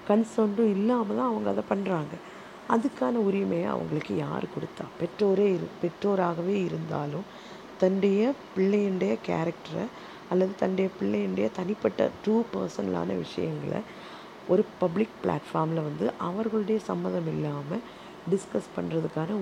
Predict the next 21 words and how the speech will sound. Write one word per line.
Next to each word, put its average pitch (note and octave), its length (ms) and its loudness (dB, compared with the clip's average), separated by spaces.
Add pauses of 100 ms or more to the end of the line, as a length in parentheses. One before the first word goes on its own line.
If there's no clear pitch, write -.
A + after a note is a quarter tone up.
உரிமையை F3+ 540 0
யார் D#3+ 260 -4
கொடுத்தா - 440 -10 (580)
அப்படிங்கிறது E3 640 2
ஒரு G3+ 200 -2
கேள்வி. D#3 360 0 (640)
இனி E3+ 260 2 (320)
இந்த B3 420 4 (540)
வீடியோஸ்க்கு G3 540 2
எல்லாம் G3 380 2 (120)
கீழே F3 180 0
வந்து D#3+ 280 -2
நிறைய F#3+ 560 0 (600)
ஹேட் G#3 140 6 (140)
கமெண்ட்ஸும் D#3 500 -2 (320)
கர்சிவ், A#3 520 0 (180)
அதாவது, E3 520 4 (480)
அ, - 40 -2 (240)
கர்சஸ், - 440 6 (480)
அ, E3+ 200 6
சாரி, E3+ 360 -2